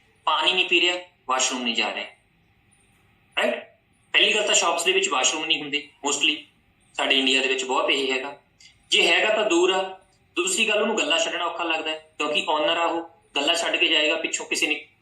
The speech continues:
ਚੀਕਿੰਗ ਕਰਤੀ, ਕੁਛ ਹੋ ਗਿਆ, ਕਸਟਮਰ ਆ ਗਿਆ, ਸਮਾਨ ਦੇਣਾ ਹੈ, ਉਹ ਇੱਕ ਬੰਨਿਆ ਜਾਂਦਾ ਉਸ ਸਿਸਟਮ ਦੇ ਵਿੱਚ। ਤੇ ਸੁਬਾਹ ਤੋਂ ਲੈ ਕੇ ਸ਼ਾਮ ਤੱਕ ਉਹ ਪਾਣੀ ਦੀ ਜਿਹੜੀ ਕੰਜ਼ੰਪਸ਼ਨ ਆ, ਪੂਰੀ ਨਹੀਂ ਕਰ ਪਾਉਂਦਾ। ਸੁਬਾਹ ਪੀ ਲਿਆ ਜਾਂ ਦੁਪਹਿਰੇ ਖਾਣੇ ਨਾਲ ਥੋੜ੍ਹਾ ਬਹੁਤਾ ਪੀ ਲਿਆ,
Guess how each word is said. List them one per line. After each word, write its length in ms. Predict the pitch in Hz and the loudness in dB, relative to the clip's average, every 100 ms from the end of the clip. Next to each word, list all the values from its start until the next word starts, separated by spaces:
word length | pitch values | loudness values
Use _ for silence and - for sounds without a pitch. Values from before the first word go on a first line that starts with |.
| _ _ | _ _
ਚੀਕਿੰਗ 280 | - 170 165 | 0 2 0
ਕਰਤੀ, 300 | 156 147 147 | 0 0 -2
ਕੁਛ 260 | 156 151 156 | -2 0 0
ਹੋ 80 | |
ਗਿਆ, 160 | 147 147 | 0 0
ਕਸਟਮਰ 380 | - - 180 165 | 0 -2 -2 0
ਆ 120 | 143 | 0
ਗਿਆ, 320 | 143 143 147 - _ - | 0 0 -2 -8 _ -8
ਸਮਾਨ 340 | 151 147 147 | -2 0 0
ਦੇਣਾ 220 | 143 143 | 0 0
ਹੈ, 220 | 143 143 - _ _ _ - | -2 -4 -12 _ _ _ -4
ਉਹ 80 | 262 | -2
ਇੱਕ 140 | 262 | -2
ਬੰਨਿਆ 380 | - 254 285 262 | -2 0 2 2
ਜਾਂਦਾ 240 | 139 117 | -2 -2
ਉਸ 340 | 120 - - - - | -4 -6 -10 -16 -8
ਸਿਸਟਮ 320 | 139 135 120 | -6 -4 -6
ਦੇ 120 | 113 | -6
ਵਿੱਚ। 240 | 113 - - _ _ _ - | -8 -12 -18 _ _ _ 0
ਤੇ 100 | 247 | 2
ਸੁਬਾਹ 420 | - 220 254 262 | 4 4 4 4
ਤੋਂ 100 | 240 | 4
ਲੈ 160 | 208 180 | 4 4
ਕੇ 140 | 208 | 4
ਸ਼ਾਮ 340 | - 160 151 | 2 0 -2
ਤੱਕ 200 | - 170 | -2 -2
ਉਹ 140 | 196 160 | 0 2
ਪਾਣੀ 320 | 160 151 151 | 0 2 0
ਦੀ 120 | 165 | -2
ਜਿਹੜੀ 320 | 160 165 170 - - _ _ - _ _ - _ - - - - - | -2 -2 -4 -8 -18 _ _ -20 _ _ -20 _ -20 -20 -20 -20 -8
ਕੰਜ਼ੰਪਸ਼ਨ 480 | 139 147 151 - - | -4 0 0 0 -2
ਆ, 40 | |
ਪੂਰੀ 260 | - 139 240 | -2 -2 -2
ਨਹੀਂ 140 | 226 | -4
ਕਰ 120 | 107 | -8
ਪਾਉਂਦਾ। 280 | - 117 - _ _ _ _ _ _ _ | -10 -16 -20 _ _ _ _ _ _ _
ਸੁਬਾਹ 260 | - 170 175 | -2 0 2
ਪੀ 160 | 156 | 2
ਲਿਆ 120 | 143 139 | 4 2
ਜਾਂ 140 | 139 | 2
ਦੁਪਹਿਰੇ 320 | 135 139 143 | 0 -2 -2
ਖਾਣੇ 220 | 139 139 | -2 -2
ਨਾਲ 120 | 131 131 | -2 -2
ਥੋੜ੍ਹਾ 220 | 139 127 | -2 -2
ਬਹੁਤਾ 220 | 131 135 | -2 -4
ਪੀ 140 | 135 | -2
ਲਿਆ, 180 | 123 120 | -2 -4